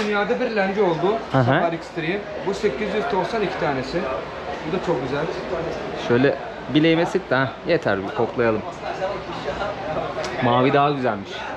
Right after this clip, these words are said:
Speaker 1: Ha, biraz hafif.
Speaker 2: Mavi daha güzelmiş, evet, hafif mavi olan. Ha, bakın dışarıda yaktıkları şeyleri de burada satıyorlar. Bunlar da pahalı ha, ucuz değil.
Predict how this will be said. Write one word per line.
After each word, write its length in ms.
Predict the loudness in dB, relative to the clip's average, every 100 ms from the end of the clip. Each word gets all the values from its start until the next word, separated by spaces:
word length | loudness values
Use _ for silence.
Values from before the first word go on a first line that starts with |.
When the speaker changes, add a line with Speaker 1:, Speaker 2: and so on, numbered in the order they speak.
| -10 -4
Speaker 1:
Ha, 120 | -2 0 0
biraz 260 | 0 0
hafif. 340 | 0 -2 0 2
Speaker 2:
Mavi 320 | 4 6 6
daha 160 | 6 4
güzelmiş, 380 | 2 0 0 0
evet, 160 | 0 2
hafif 380 | 2 2 2
mavi 260 | 2 2 4
olan. 260 | 4 4 0 -4 -8 -4 0 0 -2 -6 0
Ha, 680 | 4 4 4 0 -2 0 4
bakın 280 | 4 4 2
dışarıda 440 | 4 4 6 6
yaktıkları 580 | 6 4 4 0 2 2
şeyleri 400 | 4 2 4 4
de 120 | 4
burada 220 | 4 4 4
satıyorlar. 500 | 2 4 4 4 2 -4 -12 -10 2
Bunlar 280 | 6 6 6
da 60 |
pahalı 360 | 4 4 4 6
ha, 220 | 6 6
ucuz 320 | 6 4 4
değil. 220 | 6 4